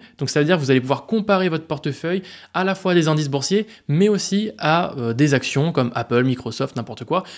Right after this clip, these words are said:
Donc vous allez pouvoir vraiment bien comparer la performance de vos actions comparée au marché ou à ce que vous voulez. Et vous allez aussi avoir un outil de rebalancing qui est vraiment très, très intéressant. Ça, on va l'explorer dans cette vidéo. Et enfin, un outil de backtesting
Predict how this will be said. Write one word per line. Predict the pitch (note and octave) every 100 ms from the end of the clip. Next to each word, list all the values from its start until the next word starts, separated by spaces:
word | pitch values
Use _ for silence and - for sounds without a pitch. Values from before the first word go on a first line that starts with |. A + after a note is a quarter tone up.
| -
Donc | C#3
vous | B2+
allez | C3+
pouvoir | C#3+ C#3
vraiment | B2 D3 D#3+
bien | B2 B2+ E3+ F3+
comparer | F3 D3 D#3+
la | C#3
performance | C#3 B2+ C#3+ C3+ C3+ - -
de | B2+
vos | C#3
actions | B2+ B2 F#3
comparée | F#3+ D3 A#2+ A2+ C#3 - _ _ -
au | C#3+
marché | A#2 - E3
ou | C3+
à |
ce | A#2+
que | -
vous | C3+
voulez. | A2+ C#3 B3 - - - - - -
Et | B3+
vous | G3+ D3+
allez | D3 F3 -
aussi | C#3 D#3
avoir | C#3+ C#3
un |
outil | C3+ D3+
de | B2+
rebalancing | B2+ F#3 F3+ E3+ D#3 F#3+
qui | F#3+ C3+
est |
vraiment | C3 E3
très, | F3 - -
très | G3+ F#3+ F3
intéressant. | D#3+ C#3 B2+ D#3+ E3+ - - -
Ça, | -
on | D#3
va | C#3
l'explorer | B2+ C3 D3 C#3 - D3
dans | C#3
cette | B2+ B2+
vidéo. | A#2+ B2+ D#3 D#3
Et | C#3+
enfin, | B2 C#3+ C#3+ -
un | F3+
outil | F3 F3
de | C3+
backtesting | A#2 D3+ D#3+ - C#3+ - E3